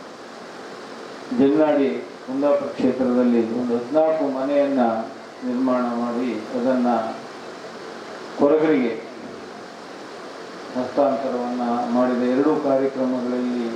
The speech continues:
ನಾನು ಸಹ ಭಾಗಿಯಾಗಿದ್ದೆ. ಈ ಸಮಾಜದಲ್ಲಿ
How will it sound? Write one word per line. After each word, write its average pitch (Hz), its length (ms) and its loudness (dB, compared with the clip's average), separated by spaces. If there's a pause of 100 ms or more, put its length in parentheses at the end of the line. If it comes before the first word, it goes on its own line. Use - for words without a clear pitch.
(160)
ನಾನು 123 260 2
ಸಹ 123 100 4 (100)
ಭಾಗಿಯಾಗಿದ್ದೆ. 113 640 -2 (1700)
ಈ - 20 0 (160)
ಸಮಾಜದಲ್ಲಿ 160 760 4